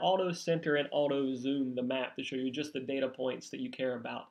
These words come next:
Um, before, it was just going straight to a larger U S map. Now we actually zoom it into what you care about.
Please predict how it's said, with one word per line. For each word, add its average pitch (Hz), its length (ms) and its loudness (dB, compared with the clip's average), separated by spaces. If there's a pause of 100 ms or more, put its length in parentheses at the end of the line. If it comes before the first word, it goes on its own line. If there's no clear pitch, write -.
(420)
Um, 127 120 -4
before, 143 400 0
it 135 80 0
was 131 80 0
just 135 160 -4
going 131 220 -2
straight 135 260 -4
to 131 140 0
a - 20 2
larger 127 540 0
U 127 340 0
S 123 240 -4
map. 120 320 -8
Now 139 220 -2
we 139 100 -2
actually 135 280 -4
zoom 135 220 -2
it 131 60 0
into 123 200 -2
what 123 160 -6
you - 60 -8
care 123 220 -4
about. 120 300 -6